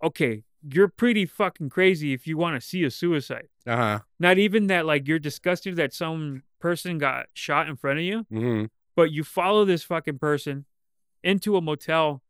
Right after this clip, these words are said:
Speaker 1: and then you're trying to, like, convince him to not commit suicide.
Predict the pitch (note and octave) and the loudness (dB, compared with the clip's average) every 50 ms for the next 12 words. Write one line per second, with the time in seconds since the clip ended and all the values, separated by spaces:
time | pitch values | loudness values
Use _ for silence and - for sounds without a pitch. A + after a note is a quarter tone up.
0 | _ _ _ _ _ _ - D#3 D#3+ D#3+ D#3+ D#3+ D#3 D#3 D#3 D3+ D3 C3+ C3 C3+ | _ _ _ _ _ _ -4 -4 -2 0 2 2 2 2 0 -2 -4 -6 -6 -6
1 | D3+ D#3+ - - F#3+ F3+ F#3 F#3 F#3 F3+ E3 D3+ - D#3+ D3+ D#3 F3 E3+ D#3 F3+ | -8 -6 -2 0 2 2 2 2 0 0 0 0 0 -2 -2 -2 -4 -4 -6 -8
2 | - - C#3 C#3 D3 D3+ - F3 E3+ F3+ - - G3 F#3+ F3 - G3+ G#3 G3+ | -8 -4 -2 0 0 0 -2 -4 -6 -6 -4 -4 -4 -4 -2 -2 -2 -2 -2